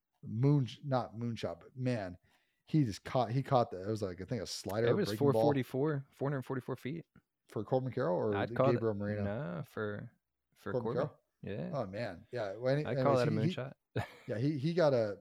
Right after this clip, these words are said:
Speaker 1: he got a hold of it, man. Um,
Speaker 2: And then
Speaker 1: it
Speaker 2: the
Speaker 1: just
Speaker 2: next at bat.
Speaker 1: Yeah, next
Speaker 2: Ketel
Speaker 1: at bat,
Speaker 2: Marte.
Speaker 1: Ketel Marte, yeah.
Speaker 2: Yep.
Speaker 1: Back-to-back home runs, and then Gabriel Moreno gave them the go-ahead home run in the fourth, dude.
Speaker 2: Yep.
Speaker 1: And, uh, again, man,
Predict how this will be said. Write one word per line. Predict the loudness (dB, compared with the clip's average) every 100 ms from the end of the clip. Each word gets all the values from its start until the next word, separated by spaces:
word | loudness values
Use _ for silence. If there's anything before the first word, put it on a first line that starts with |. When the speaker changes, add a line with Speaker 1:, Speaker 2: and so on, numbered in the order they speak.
| -4
Speaker 1:
he | 2
got | 2
a |
hold | 4 0
of | 0
it, | -4
man. | -4 -6 -10 _ _ _ _ _
Um, | 0 2 0 -2 -4 2
Speaker 2:
And | 4
then | 6
Speaker 1:
it |
Speaker 2:
the | 6
Speaker 1:
just | 4 2
Speaker 2:
next |
at | 2
bat. | 4 2 -2 _ -20 _ _ _ _ _ _ -4
Speaker 1:
Yeah, | 0
next | 0
Speaker 2:
Ketel | 2 4
Speaker 1:
at | 8
bat, | 8 6
Speaker 2:
Marte. | 4 4
Speaker 1:
Ketel | 4
Marte, | 2 0 0 0 0
yeah. | -4 -4 -6
Speaker 2:
Yep. | -10 -10 -12 _ _ _ _ -2
Speaker 1:
Back-to-back | 0 2 2 2 4 2
home | 0 -2
runs, | 2 2 2 0
and | -4 -2
then | 0 -2 0
Gabriel | 0 2 2
Moreno | 2 0 2 2 0 -2
gave | -2 -2
them | -4 -6 -2
the | 0 0 0
go-ahead | 0 0 0
home | -2 -2
run | -2
in | -2
the |
fourth, | -2 2 2 0
dude. | -4 -6 -8 _ _ _ -10
Speaker 2:
Yep. | -8 -8 -8
Speaker 1:
And, | -4 0
uh, | 2 2 -2 -2
again, | 0 2
man, | 2 0